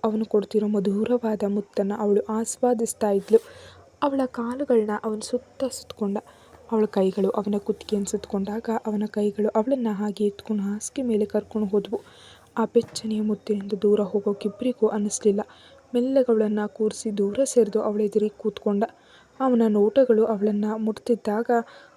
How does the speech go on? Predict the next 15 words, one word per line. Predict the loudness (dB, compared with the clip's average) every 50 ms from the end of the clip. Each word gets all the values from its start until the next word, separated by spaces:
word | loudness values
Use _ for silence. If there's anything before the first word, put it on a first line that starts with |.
| _ 4
ಅವಳು | 6 6 8 6
ಕಣ್ಣೆತ್ತಿ | 6 4 0 -2 -2 2 0 0 0 0 -4 -4 -4 -2
ನೋಡೋಕೆ | -4 -2 2 4 4 4 4 4 2 2
ಆಗ್ಲಿಲ್ಲ. | 2 2 0 2 4 4 4 4 2 -2 -2 -14 _ _ _ _ _ -4
ಅಷ್ಟು | -2 -2 -2 0 -2 0
ಕಠಿಣವಾಗಿ | 0 -2 -4 -4 -8 -6 -4 0 0 0 0 0
ಅವಳನ್ನೇ | 0 0 0 0 -2 -2 -2 -2
ಅಂಟ್ಕೊಂಡಿತ್ತು | -2 -2 -4 -4 0 0 0 2 4 2 0 2 -2 -2
ಅವನ | -2 0 -2 0 0 0 2 2
ನೋಟ. | 2 2 0 0 0 -2 -4 -4 _ -20 -20 -20 -20 _ _ _ _ _ _ _ _ _ _ _ _ _ _ _ -20 -20 -20 -20 -20 _ _ -20 -20 _ _ _ -20 _ -20 _ _ _ _ _ _ -8 4
"ಕೇಕ್ | 6 6 6 6 2
ತಿನ್ಬೇಕು | -2 -2 0 2 0 0 0 0 -2
ಅಂತ | -2 0 0
ಇಲ್ವಾ | 0 0 0 0 2 0 0
ನಿನಗೆ?" | 0 0 -2 -2 0 0 0